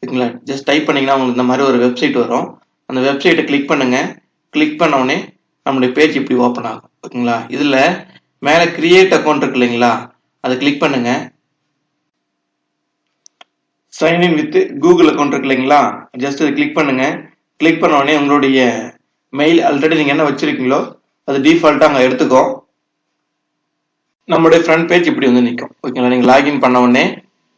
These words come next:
மெயில் ஐ டி கொடுத்த உடனே இங்க தான் நிக்கும். இந்த ஃப்ரண்ட் பேஜ்ல, ஓகேங்களா, இங்க ரைட் ஹேண்ட் சைடுல மேல மை லைப்ரரி இருக்கு இல்லைங்களா? அந்த மை லைப்ரரி just கிளிக் பண்ணுங்க. கிளிக் பண்ண உடனே இந்த மாதிரி வந்துரும் உங்களுக்கு. ஓகேங்களா?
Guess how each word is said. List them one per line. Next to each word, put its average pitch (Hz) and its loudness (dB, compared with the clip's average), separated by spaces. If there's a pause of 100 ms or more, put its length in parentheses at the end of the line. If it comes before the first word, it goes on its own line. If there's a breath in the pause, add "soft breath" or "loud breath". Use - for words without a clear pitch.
(200)
மெயில் 143 4
ஐ 143 6
டி 143 -2
கொடுத்த 127 -2
உடனே 139 0
இங்க 123 4
தான் 135 2
நிக்கும். 127 -4 (460)
இந்த 180 2 (200)
ஃப்ரண்ட் 170 0
பேஜ்ல, 131 4 (640)
ஓகேங்களா, 131 0 (600)
இங்க 143 0
ரைட் 151 2
ஹேண்ட் 139 0
சைடுல 139 0 (100)
மேல 143 4 (100)
மை 139 4 (160)
லைப்ரரி 135 2
இருக்கு 123 -2
இல்லைங்களா? 117 0 (260)
அந்த 120 -2 (120)
மை 127 2 (160)
லைப்ரரி 123 2
just 117 -6 (100)
கிளிக் 123 -6
பண்ணுங்க. 113 -4 (720)
கிளிக் 139 -4
பண்ண 131 -2
உடனே 127 0
இந்த 120 0
மாதிரி 113 -2
வந்துரும் 104 -8
உங்களுக்கு. - -20
ஓகேங்களா? 110 -8